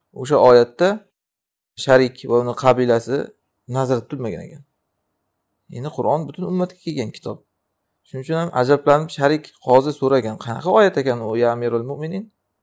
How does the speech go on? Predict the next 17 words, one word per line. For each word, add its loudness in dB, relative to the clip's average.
Harun 6
Rashid -2
aytganki, -4
"Mana 2
bu 2
oyat. 0
Va 4
innahu 0
la 4
zikrul -4
laka 0
va 4
liqaumika." 2
"Albatta 2
bu -4
Qur'on -2
kitobi 4